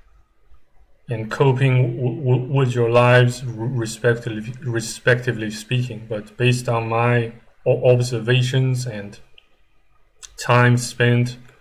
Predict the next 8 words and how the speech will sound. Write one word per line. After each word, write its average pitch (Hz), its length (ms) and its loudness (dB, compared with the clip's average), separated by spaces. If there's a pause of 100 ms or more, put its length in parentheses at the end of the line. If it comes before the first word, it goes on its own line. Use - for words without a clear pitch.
(280)
watching, 117 720 2 (1200)
you 123 120 -2
know, 110 160 -4
at 110 180 -8
least - 420 -4 (120)
how 123 600 4 (3000)
other 143 300 4
men, 110 520 0